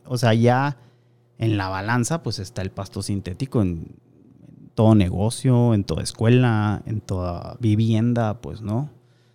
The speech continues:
<laughs> Curiosamente había una, una fotografía, porque al principio, pues, para hacer volantes o presentaciones, ahorita les traje ahí, por ejemplo, una, una,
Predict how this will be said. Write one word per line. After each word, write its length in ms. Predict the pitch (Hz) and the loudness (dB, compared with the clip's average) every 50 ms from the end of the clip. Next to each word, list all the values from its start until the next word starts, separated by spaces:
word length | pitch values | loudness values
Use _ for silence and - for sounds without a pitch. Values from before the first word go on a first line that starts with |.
| _ _ _ | _ _ _
<laughs> 300 | - 120 - 113 - - | -16 -14 -12 -10 -12 -8
Curiosamente 720 | - 113 117 117 117 117 131 131 123 120 123 117 131 123 | -4 -2 -2 0 0 0 0 0 0 0 0 0 0 0
había 300 | 120 117 120 120 120 117 | 2 2 2 2 2 2
una, 440 | 117 120 123 123 120 110 98 - - - | 2 2 2 2 0 0 -2 -4 -8 -10
una 160 | 113 127 127 | -8 -6 -6
fotografía, 680 | - 131 120 - 120 117 113 110 104 - 120 117 127 123 | -4 -4 -2 0 0 0 0 0 -2 -2 -4 -6 -6 -6
porque 220 | - 117 - - | -8 -10 -10 -10
al 80 | 110 - | -12 -6
principio, 540 | - 156 170 - 202 156 147 156 160 156 147 | -2 -2 0 0 0 0 2 2 2 2 2
pues, 140 | 127 110 - | -2 -6 -6
para 200 | - 113 104 98 | -6 -6 -6 -6
hacer 360 | 101 - 113 123 131 135 131 - _ _ _ _ _ _ _ _ | -4 -2 0 0 0 0 -4 -8 _ _ _ _ _ _ _ _
volantes 760 | - 113 113 117 120 120 113 120 117 113 - 123 117 113 107 - | -6 -2 0 2 2 4 2 2 0 0 0 0 0 0 0 -2
o 100 | 113 107 | -4 -4
presentaciones, 880 | - - 113 107 117 110 101 107 104 - - 113 110 120 123 120 110 117 | -4 -4 -2 0 0 0 0 -2 -2 0 2 2 4 4 4 4 2 2
ahorita 220 | 110 110 - 139 | 0 0 0 -2
les 140 | 127 101 - | -4 -4 -4
traje 280 | - 113 107 - 120 113 | -6 -8 -6 -4 -2 -2
ahí, 180 | 110 107 107 | 0 0 -2
por 140 | - - 110 | -2 -4 -4
ejemplo, 340 | 95 - - 101 113 113 107 | -4 -6 -8 -6 -4 -4 -2
una, 300 | 110 110 107 107 98 - - - _ _ _ _ _ - - _ _ _ | -2 0 0 -2 -4 -6 -10 -18 _ _ _ _ _ -20 -20 _ _ _
una, 600 | 110 107 110 113 110 104 98 90 87 69 50 - | -18 -8 -4 -2 0 0 0 -2 -4 -6 -10 -12